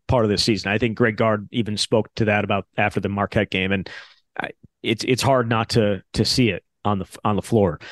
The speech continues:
Um, another one here, uh, from Captain Burris. He says, "Can you think of a freshman in Badger history with the composure and efficiency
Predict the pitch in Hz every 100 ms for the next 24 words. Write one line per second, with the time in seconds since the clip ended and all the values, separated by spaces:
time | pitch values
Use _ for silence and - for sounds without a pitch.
0 | - - 120 117 113 - 139 160 160 139
1 | 117 127 110 120 117 117 113 143 123 117
2 | 120 113 110 123 147 - 160 190 214 -
3 | 185 175 139 135 - 147 - 135 127 123
4 | 123 117 147 - 127 113 117 107 104 135
5 | 135 131 123 123 107 - 233 170 127 -
6 | 98 78